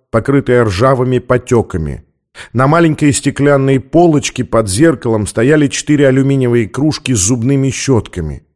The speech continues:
Две из них явно были детские. Она смотрела на все это, как на внушающую ужас картину.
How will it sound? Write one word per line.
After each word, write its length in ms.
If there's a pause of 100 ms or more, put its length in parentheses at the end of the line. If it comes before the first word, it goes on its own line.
(340)
Две 400
из 140
них 240
явно 380
были 260
детские. 800 (580)
Она 240
смотрела 460
на 120
все 220
это, 240
как 220
на 100
внушающую 1000
ужас 440
картину. 760